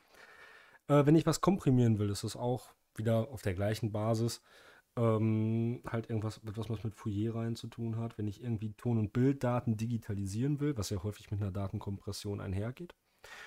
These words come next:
Oder wenn ich Bilder verarbeiten möchte, ne, da kommt sowas auch vor. Ne, das hat jetzt auf den ersten Blick halt überhaupt nichts mit Schwingungen mehr zu tun,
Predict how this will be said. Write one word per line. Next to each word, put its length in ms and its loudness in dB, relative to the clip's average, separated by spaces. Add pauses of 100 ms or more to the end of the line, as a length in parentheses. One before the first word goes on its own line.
(100)
Oder 180 2
wenn 100 4
ich 180 -2
Bilder 340 4
verarbeiten 500 -6
möchte, 320 -10 (120)
ne, 120 -6
da 120 -6
kommt 220 -6
sowas 280 -6
auch 260 -6
vor. 440 -12 (540)
Ne, 180 0
das 160 -2
hat 120 -2
jetzt 120 -2
auf 140 -8
den 80 -6
ersten 300 -6
Blick 140 -4
halt 120 -2
überhaupt 340 -6
nichts 200 -4
mit 120 -6
Schwingungen 480 -2
mehr 140 -4
zu 140 -12
tun, 320 -6